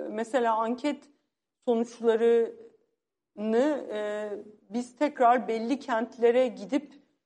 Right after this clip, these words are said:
e, orada yapacağımız, e, başka toplantılarla da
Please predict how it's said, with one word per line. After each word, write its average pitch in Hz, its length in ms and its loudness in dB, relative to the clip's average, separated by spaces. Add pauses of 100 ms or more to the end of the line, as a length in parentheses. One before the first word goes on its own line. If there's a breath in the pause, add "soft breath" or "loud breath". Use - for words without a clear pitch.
(160)
e, 208 180 0
orada 240 400 6
yapacağımız, 233 760 0
e, 220 380 -2
başka 220 300 2
toplantılarla 226 800 2
da 185 220 -2